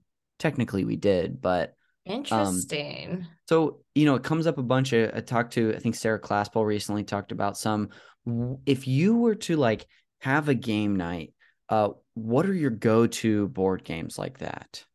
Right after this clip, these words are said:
Speaker 1: to play? Or, like, it, whatever works for you.
Speaker 2: Okay, there's this one game that I recently, um,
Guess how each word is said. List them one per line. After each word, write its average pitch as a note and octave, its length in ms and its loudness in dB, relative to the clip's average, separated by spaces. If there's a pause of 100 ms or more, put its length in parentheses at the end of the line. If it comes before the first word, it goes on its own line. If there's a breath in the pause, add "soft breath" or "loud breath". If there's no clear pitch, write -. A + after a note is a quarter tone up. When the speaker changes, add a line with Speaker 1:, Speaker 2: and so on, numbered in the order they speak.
(260)
Speaker 1:
to - 100 -2
play? - 460 -6 (120 soft breath)
Or, C#3+ 140 4
like, C3+ 280 6
it, C3+ 80 2
whatever A#2 540 2
works G2+ 280 -4
for - 80 -10
you. - 260 -14 (720)
Speaker 2:
Okay, A3+ 180 6
there's G#3+ 220 6
this D#4 180 2
one F3+ 280 2
game G3+ 240 2
that F3+ 100 2
I E3+ 60 6
recently, E3 1080 -4 (120)
um, D#3+ 560 -6